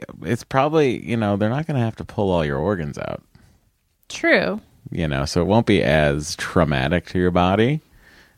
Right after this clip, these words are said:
Speaker 1: Um, so, you know, uh, hopefully your recovery is quicker and you
Speaker 2: Yeah.
Speaker 1: don't, and you don't feel like you got hit by eight hundred trucks.
Speaker 2: Yes.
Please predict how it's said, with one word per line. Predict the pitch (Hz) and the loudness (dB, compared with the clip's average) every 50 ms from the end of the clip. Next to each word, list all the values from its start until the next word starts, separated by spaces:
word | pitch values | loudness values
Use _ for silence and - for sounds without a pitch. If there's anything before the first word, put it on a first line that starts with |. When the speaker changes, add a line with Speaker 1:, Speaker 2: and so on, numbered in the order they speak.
| _ - - | _ -6 -2
Speaker 1:
Um, | 85 80 78 73 67 64 64 64 62 58 55 - - - _ _ _ _ _ _ _ _ _ | 0 2 4 4 2 2 0 0 -2 -2 -4 -6 -8 -14 _ _ _ _ _ _ _ _ _
so, | - - - - 78 71 67 67 65 - - _ _ _ _ _ - | -16 -8 -4 -2 0 0 0 -2 -2 -4 -8 _ _ _ _ _ -10
you | - 82 80 71 | -6 -6 -4 -4
know, | 65 57 - - - _ _ - | -4 -6 -8 -10 -14 _ _ -16
uh, | - - 82 | -14 -12 -12
hopefully | 90 - 92 82 80 - - - 78 69 65 64 64 - 73 95 - _ _ - _ _ _ - _ _ - | -10 -6 -4 -4 -6 -4 -2 -2 0 0 0 0 -2 -4 -6 -8 -14 _ _ -20 _ _ _ -20 _ _ -6
your | - 73 | -4 -2
recovery | 71 78 - - 78 73 69 67 62 58 | -2 -2 0 0 0 0 0 0 0 0
is | 60 65 69 - - - | 0 -2 -4 -6 -8 -12
quicker | _ - - 82 - - - - - - _ _ _ _ _ _ _ _ - | _ -2 -2 -2 -2 0 -4 -4 -4 -8 _ _ _ _ _ _ _ _ -12
and | - - - | -8 -4 -2
you | 165 | 0
Speaker 2:
Yeah. | 170 175 170 | 2 2 2
Speaker 1:
don't, | 156 147 | 0 0
and | - 80 76 | -2 -2 0
you | 73 | 0
don't | - - - - | 0 0 -2 -4
feel | - - - 85 78 78 71 67 65 58 - _ - - - - - - - - _ _ - | -10 -2 2 4 6 6 4 4 2 -2 -6 _ -20 -20 -20 -20 -20 -20 -20 -20 _ _ -4
like | 82 78 76 - | -2 -2 -2 -2
you | 69 | -2
got | 65 64 58 55 | 0 0 0 0
hit | - 80 - - | 0 -2 -4 -2
by | - - 57 55 - | 0 0 0 0 -2
eight | - 58 58 - | -4 -6 -4 -4
hundred | - - 62 52 55 62 - | -4 -4 -2 -2 -4 -6 -4
trucks. | - - - - - - - - - - - - - - - - - - - _ _ _ _ - | -6 -6 -6 -8 -10 -14 -14 -14 -14 -18 -20 -20 -20 -20 -20 -20 -20 -20 -20 _ _ _ _ -2
Speaker 2:
Yes. | 208 202 190 156 - - - - - - - - | 2 2 2 2 2 -2 -2 0 0 0 0 -2